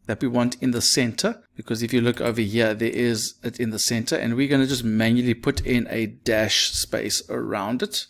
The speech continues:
And do, we don't wanna put a gap between, let's put dashes around it. So there we go. So we want that, and then it must be, as we said, in the footer, but we want it to start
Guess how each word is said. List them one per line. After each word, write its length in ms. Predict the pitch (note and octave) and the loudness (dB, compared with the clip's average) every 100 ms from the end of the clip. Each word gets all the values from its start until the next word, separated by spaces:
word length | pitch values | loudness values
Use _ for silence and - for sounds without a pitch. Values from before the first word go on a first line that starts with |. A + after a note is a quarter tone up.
| - | -14
And 180 | - - | -12 -8
do, 240 | E2 - | -6 -6
we 80 | - | -6
don't 160 | A#2 | -6
wanna 160 | A#2 A2+ | -6 -8
put 500 | - A#2+ - - - - | -8 -4 -2 -2 -4 -6
a 80 | A#2 | -4
gap 480 | - B2 B2 - | 0 0 0 -6
between, 320 | - - D3+ D#3 | -10 -6 -2 -2
let's 140 | A#2 | -2
put 220 | - A#2 | -4 -4
dashes 360 | B2 A2+ - A#2 | -4 -2 -2 0
around 360 | G#2+ G#2+ A#2+ | 0 0 0
it. 60 | G3+ | 0
So 180 | - G#2 | 0 -2
there 140 | G#2+ | 0
we 100 | A#2+ | 2
go. 280 | C#3 G#3 G#3 - - | 2 0 -2 -14 -14
So 160 | - A#2+ | -8 -4
we 80 | |
want 340 | A#2 B2 A#2+ - | -2 0 -2 2
that, 300 | D3 F3 - - | 4 4 0 0
and 160 | C3 | 4
then 160 | C#3 C#3+ | 4 4
it 180 | C3 C3 | 0 4
must 400 | C3+ D3+ - - | 4 4 2 4
be, 240 | C#3 C#3+ | 4 6
as 140 | C#3 | 2
we 60 | C#3+ | 2
said, 180 | - B2+ | 2 4
in 100 | A#2+ | 4
the 80 | A2+ | 0
footer, 380 | F3 F3 G3 | -2 2 0
but 260 | D3+ A#2+ A2+ | 2 0 0
we 140 | C3+ | -2
want 320 | B2 B2 C3+ F#3 | 0 2 0 -2
it 100 | F#3 | -2
to 80 | D#3 | -2
start 520 | - - D3+ C#3+ | -2 2 2 2